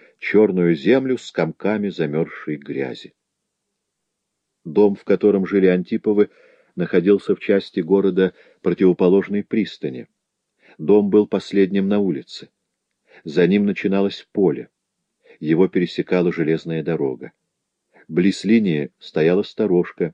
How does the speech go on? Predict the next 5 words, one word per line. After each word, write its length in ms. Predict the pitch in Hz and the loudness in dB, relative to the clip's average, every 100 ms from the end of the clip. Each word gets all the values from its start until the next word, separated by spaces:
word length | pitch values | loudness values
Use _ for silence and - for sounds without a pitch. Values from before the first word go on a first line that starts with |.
| _ _ _ _ _ _ _ | _ _ _ _ _ _ _
Через 300 | - 92 87 | -2 -2 2
рельсы 420 | 85 117 127 - | 4 4 2 -2
был 180 | 85 104 | 0 0
проложен 520 | - 98 76 82 95 | 2 0 0 -2 -4
переезд. 720 | 87 95 82 62 - - _ | -6 -6 -6 -8 -12 -14 _